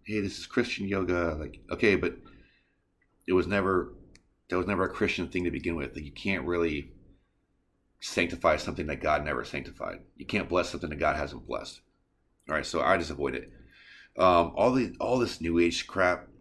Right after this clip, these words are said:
like, there's, there's Reiki. Um, I don't even know. There's, there's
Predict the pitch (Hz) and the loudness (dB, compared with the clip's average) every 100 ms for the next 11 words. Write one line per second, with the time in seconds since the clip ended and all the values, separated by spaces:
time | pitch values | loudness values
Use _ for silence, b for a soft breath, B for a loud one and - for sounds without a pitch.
0 | _ _ _ _ _ - 82 - 85 78 | _ _ _ _ _ -8 -8 -2 -4 -4
1 | - 80 71 87 90 90 87 82 80 80 | -8 -8 0 2 2 0 0 0 -2 -6
2 | - - b b b _ - 87 80 78 | -10 -20 b b b _ -6 0 2 0
3 | 76 73 69 - - - - 82 80 78 | 0 -4 -10 -14 -10 -8 -6 -8 -8 -4
4 | 78 76 71 98 90 - - 85 80 | -2 -2 -4 -2 -4 -6 -6 -4 -4